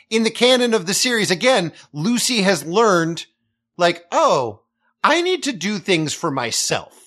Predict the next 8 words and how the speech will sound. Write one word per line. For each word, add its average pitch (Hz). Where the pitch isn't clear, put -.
I 196
need 254
to 202
stop 220
doing 180
these 160
things 156
where 170